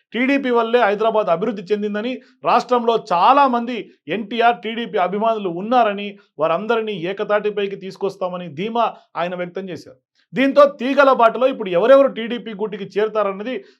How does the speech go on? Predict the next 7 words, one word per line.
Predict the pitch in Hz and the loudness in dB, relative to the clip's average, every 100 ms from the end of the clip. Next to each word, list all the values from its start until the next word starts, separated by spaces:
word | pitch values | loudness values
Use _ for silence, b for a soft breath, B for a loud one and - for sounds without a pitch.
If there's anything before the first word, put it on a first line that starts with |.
| - | 0
సర్వత్రా | 202 247 220 226 202 | 4 4 2 -2 -4
సస్పెన్స్గా | 196 185 147 196 226 | -4 -8 -6 -2 0
మారింది. | 160 - _ _ _ _ _ 180 | 0 -4 _ _ _ _ _ 0
నిజానికి | 240 311 311 254 | 4 6 6 2
గత | 220 214 | 2 0
కొంతకాలంగా | 247 269 247 226 226 262 - _ _ _ 147 | 0 4 4 4 2 -2 -2 _ _ _ 0
మల్లారెడ్డి | 240 285 269 254 | 4 6 6 4